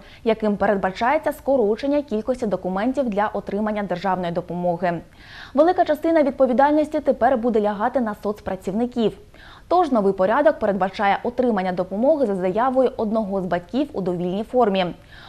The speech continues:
У ній зазначаються дані для реєстрації місця проживання дитини, паспорт або інший документ, що посвідчує особу,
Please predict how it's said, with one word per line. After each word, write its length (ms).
У 100
ній 140
зазначаються 680
дані 340
для 180
реєстрації 560
місця 280
проживання 500
дитини, 560
паспорт 480
або 240
інший 360
документ, 440
що 160
посвідчує 540
особу, 600